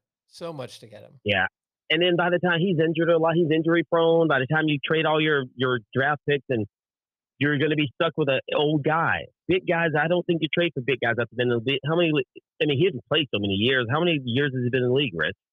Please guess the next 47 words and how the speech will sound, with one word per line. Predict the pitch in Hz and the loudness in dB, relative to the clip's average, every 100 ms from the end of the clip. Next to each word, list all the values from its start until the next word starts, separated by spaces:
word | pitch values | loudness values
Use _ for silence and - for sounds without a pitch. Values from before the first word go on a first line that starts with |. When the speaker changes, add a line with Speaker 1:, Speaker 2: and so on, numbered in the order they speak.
| _ | _
Speaker 1:
Oh, | 160 151 135 117 | -8 -6 -6 -10
I | |
think | 123 180 - _ 151 | -12 -14 -18 _ -18
Embiid | 135 151 139 | -16 -16 -16
came | 160 139 | -14 -12
into | 139 131 | -12 -12
the | 123 | -12
league | 131 139 135 110 | -8 -8 -8 -10
maybe | 131 131 131 | -14 -10 -8
in, | 120 | -8
like, | 120 113 | -8 -8
seventeen | - 151 135 139 - 131 | -6 -6 -6 -8 -10 -4
or | 120 | -4
eighteen, | 127 - 165 | -4 -6 -8
but | 135 | -4
remember, | 127 135 131 | -4 -4 -4
he | |
didn't | 131 131 | -4 -4
play | 143 156 | -4 -2
his | 156 | -2
first | - 120 101 - | -6 -10 -12 -14
year. | 107 117 _ _ _ _ _ _ _ _ _ - | -16 -18 _ _ _ _ _ _ _ _ _ 2
Speaker 2:
Yeah, | 107 | 6
he | 113 | 6
didn't | 117 123 | 4 4
Speaker 1:
He | |
Speaker 2:
play. | 127 | 2
Speaker 1:
sat | 151 139 | 2 0
out, | 135 190 | 0 4
Speaker 2:
So, | |
Speaker 1:
he | 165 156 | 6 6
Speaker 2:
I | 151 | 6
Speaker 1:
sat | |
out | 151 147 | 4 4
his | 139 | 2
Speaker 2:
mean, | 139 | 0
Speaker 1:
first | 147 - | -2 -6
year. | - - _ _ _ _ _ _ _ _ _ _ - | -20 -20 _ _ _ _ _ _ _ _ _ _ 2
Speaker 2:
so | 151 | 4
he's | 170 | 4
been | 156 170 | 4 6
in | |
the | 156 | 6
league | 151 131 | 2 0
playing | 160 147 131 | 0 0 0
four | - 151 | 2 2
years. | 156 135 120 120 | 4 2 2 0